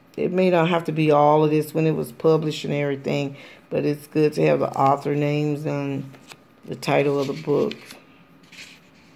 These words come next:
All right. She did a lot of 'em. We don't need that many of 'em, but that was good. So she's in section F,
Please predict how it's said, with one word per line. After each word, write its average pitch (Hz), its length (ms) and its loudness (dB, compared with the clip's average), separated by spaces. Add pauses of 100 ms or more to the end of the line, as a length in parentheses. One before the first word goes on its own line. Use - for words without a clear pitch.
(280)
All 160 100 -4
right. 180 380 -4 (2000)
She - 200 -12
did - 220 -6
a - 120 -4
lot - 420 -4
of - 220 -8
'em. - 200 -10 (1300)
We 165 120 -6
don't 165 120 0
need 156 220 -2
that 147 260 0
many 139 260 -2
of 139 140 -4
'em, 180 160 -2
but 170 160 0
that 135 180 -4
was 180 180 -10
good. 151 400 0 (340)
So 175 220 2
she's 175 320 -2
in 170 100 0
section 165 600 -2
F, 160 560 2